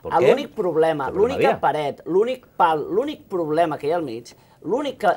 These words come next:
Speaker 2: fa que la gent que no pugui votar es diu govern d'Espanya,
Speaker 1: Mentira.
Speaker 2: institucions espanyoles. Sí,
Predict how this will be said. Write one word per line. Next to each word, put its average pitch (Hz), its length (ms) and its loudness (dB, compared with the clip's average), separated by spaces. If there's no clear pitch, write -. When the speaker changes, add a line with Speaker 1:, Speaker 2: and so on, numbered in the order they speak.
Speaker 2:
fa 214 260 4
que 170 100 -6
la 151 80 -4
gent 180 160 -4
que 180 80 -4
no 160 100 -4
pugui 151 180 0
votar 120 400 -6
es 143 140 -4
diu 190 240 2
govern 165 320 0
d'Espanya, 135 500 -2
Speaker 1:
Mentira. 101 460 -4
Speaker 2:
institucions 175 500 -2
espanyoles. 151 460 -2
Sí, 277 80 -6